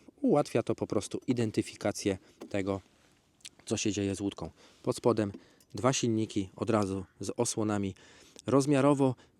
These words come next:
wydaje mi się, że są troszeczkę w-, większe niż w Proplusie, a mniejsze niż w Fighterze. Potem wam, y, porównam tą łódkę do, do Fightera. Jeżeli chodzi o sam spód łódki, no to zobaczcie,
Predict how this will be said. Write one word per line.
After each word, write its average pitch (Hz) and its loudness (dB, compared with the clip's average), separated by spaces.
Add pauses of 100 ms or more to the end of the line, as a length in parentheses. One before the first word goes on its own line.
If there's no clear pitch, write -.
wydaje 123 2
mi 123 0
się, 113 0
że 113 -2
są 110 -4
troszeczkę 113 0
w-, 117 -2
większe 117 -2
niż 101 -4
w - -10
Proplusie, 135 0
a 107 -2
mniejsze 120 0
niż 110 -2
w - -10
Fighterze. 87 -2
Potem 107 -4
wam, 98 -4 (440)
y, 98 -4
porównam 104 2
tą 95 -8
łódkę 95 -6
do, 92 -4 (380)
do 101 -4
Fightera. 117 2 (360)
Jeżeli 113 2
chodzi 110 -2
o 98 0 (200)
sam 135 -2
spód - -2 (180)
łódki, 110 -2 (460)
no 104 -10
to 95 -8
zobaczcie, 107 -4